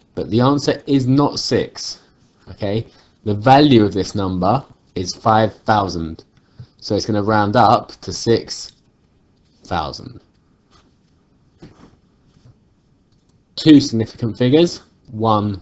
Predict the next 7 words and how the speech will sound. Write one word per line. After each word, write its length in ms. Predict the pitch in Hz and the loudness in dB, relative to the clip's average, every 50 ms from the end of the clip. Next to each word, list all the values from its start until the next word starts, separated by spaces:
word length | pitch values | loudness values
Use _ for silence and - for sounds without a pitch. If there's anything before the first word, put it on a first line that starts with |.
| - _ _ | -14 _ _
two. 420 | - - 160 165 170 - - - - _ _ _ _ _ _ _ _ _ _ _ _ _ _ _ _ _ _ _ _ _ _ _ _ _ _ _ _ _ _ _ _ _ _ - - _ _ _ _ - _ _ _ _ _ _ _ _ _ | -4 0 4 4 4 2 0 -6 -18 _ _ _ _ _ _ _ _ _ _ _ _ _ _ _ _ _ _ _ _ _ _ _ _ _ _ _ _ _ _ _ _ _ _ -20 -20 _ _ _ _ -20 _ _ _ _ _ _ _ _ _
We 140 | - 107 107 | -6 -2 -2
look 140 | 110 - - | 0 0 -2
at 100 | 202 - | -2 0
the 60 | 107 | 2
next 260 | 117 117 95 - - | 0 0 0 -2 -2
number, 500 | 131 123 120 120 127 131 139 151 143 135 | 2 2 4 6 6 4 4 2 -2 -6